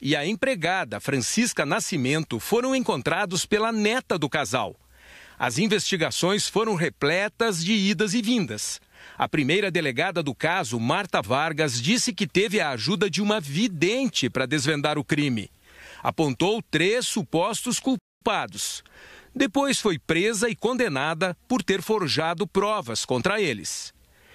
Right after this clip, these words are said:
Em dois mil e dez, outra delegacia assumiu o caso e apontou os executores.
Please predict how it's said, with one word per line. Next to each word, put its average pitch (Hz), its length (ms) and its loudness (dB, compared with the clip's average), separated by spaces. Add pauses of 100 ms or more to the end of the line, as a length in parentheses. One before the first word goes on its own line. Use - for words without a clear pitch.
(280)
Em 285 140 4
dois 277 240 2
mil 254 220 4
e 214 60 2
dez, 156 560 0
outra 202 400 0
delegacia 151 760 0
assumiu 233 540 2
o - 60 -6
caso 175 440 -2
e 135 80 2
apontou 185 540 0
os 185 140 0
executores. 202 880 -2